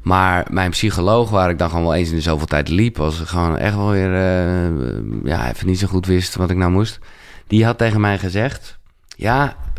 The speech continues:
volg gewoon je ademhaling op papier. En dan doe je zo,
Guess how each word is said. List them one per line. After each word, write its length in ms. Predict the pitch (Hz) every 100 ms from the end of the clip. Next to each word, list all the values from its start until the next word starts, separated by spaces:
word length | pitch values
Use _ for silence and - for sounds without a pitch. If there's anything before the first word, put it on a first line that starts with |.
| - -
volg 420 | - 160 175 170
gewoon 300 | 135 135 120
je 120 | 107
ademhaling 760 | - 160 165 139 135 131 123 107
op 180 | 127 -
papier. 560 | 101 - 101 71 - - - -
En 140 | 76
dan 180 | 95 98
doe 220 | 107 113
je 60 | 113
zo, 520 | 107 107 104 101